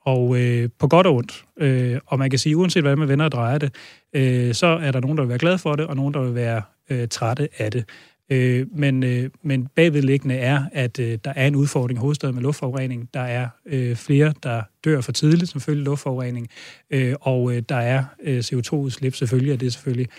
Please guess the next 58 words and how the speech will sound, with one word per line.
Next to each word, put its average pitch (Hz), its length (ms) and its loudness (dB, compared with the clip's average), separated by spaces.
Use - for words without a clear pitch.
Så, 156 220 0
så - 100 0
det 156 160 6
er 151 40 6
en 165 100 2
stor 175 200 0
udfordring 139 360 0
for 139 100 -2
hovedstaden. 139 340 -2
Så 151 120 -2
det 165 120 2
vil 202 60 2
jeg 180 80 2
egentlig 165 160 0
gerne 156 180 2
rose 160 340 2
regeringen 139 380 0
for 147 280 -4
at 127 80 -4
tage 139 140 -4
den 156 180 0
varme 135 240 0
kartoffel 139 440 -4
op. 139 220 -2
Jeg 151 60 2
har 139 60 4
selv 160 180 4
efterspurgt 147 580 -2
det, 117 180 -4
og 127 320 -2
når 123 80 -4
man 127 100 -2
selv 151 200 0
efterspørger 139 420 -4
det, 120 100 -4
så 143 80 -2
må 147 40 0
man 139 60 0
også 139 120 -2
godt 139 140 -2
være 131 100 -4
klar 139 160 -2
til 143 120 -2
at 131 60 -4
anerkende 131 380 -2
det, 120 80 -6
når 117 100 -6
det 113 100 -6
så - 80 -2
kommer. 131 300 -6
Så 127 140 -8
det, 160 260 0
det 175 80 0
vil 165 60 0
jeg 147 80 0
bruge 143 220 0
muligheden 135 280 -2
for. 117 160 -12